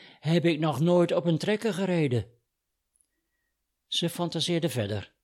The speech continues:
"Wat als ik op de trekker naar het einde van de wereld zou rijden? De Zuidpool." Die droom wilde ze waarmaken. Hier in Frieseveen kreeg ze van Covo B V Tractorcenter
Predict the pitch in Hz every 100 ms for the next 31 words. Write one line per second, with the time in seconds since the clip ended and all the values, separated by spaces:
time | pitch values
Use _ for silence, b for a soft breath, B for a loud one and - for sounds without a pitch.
0 | _ _ _ _ _ _ _ _ 208 220
1 | 214 - - 185 196 175 185 185 175 165
2 | 196 190 - 196 - _ _ 202 170 120
3 | - 131 113 110 127 123 127 143 240 240
4 | 220 202 180 165 127 120 107 - _ _
5 | _ _ _ _ _ _ _ 107 - 139
6 | 208 - 202 135 - _ _ _ _ _
7 | _ _ _ _ 147 240 240 214 202 190
8 | 185 _ _ _ 175 190 190 190 208 139
9 | 101 98 101 101 104 - _ _ _ _
10 | _ _ _ _ _ _ _ _ _ _
11 | 190 214 214 - 165 - 127 120 185 185
12 | 190 190 - 165 139 135 143 135 - 202
13 | 190 - 170 147 143 131 143 120 - 190
14 | - 165 - 160 156 175 - - -